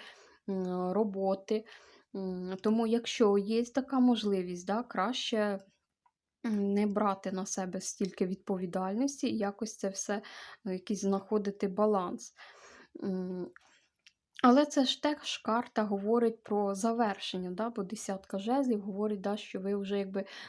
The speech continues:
на фінішній такій прямій. М, то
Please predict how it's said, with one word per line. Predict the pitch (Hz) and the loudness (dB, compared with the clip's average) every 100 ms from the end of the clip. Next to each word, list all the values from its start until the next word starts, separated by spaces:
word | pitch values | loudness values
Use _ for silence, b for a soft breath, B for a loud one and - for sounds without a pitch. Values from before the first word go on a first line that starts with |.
| B | B
на | 196 | 0
фінішній | - 220 214 202 - 190 | 2 2 4 2 0 -4
такій | - 208 | 0 -4
прямій. | - 214 214 214 185 175 B B B B B 196 | 0 0 4 4 2 -4 B B B B B -4
М, | 180 | -2
то | 220 208 196 | 2 4 4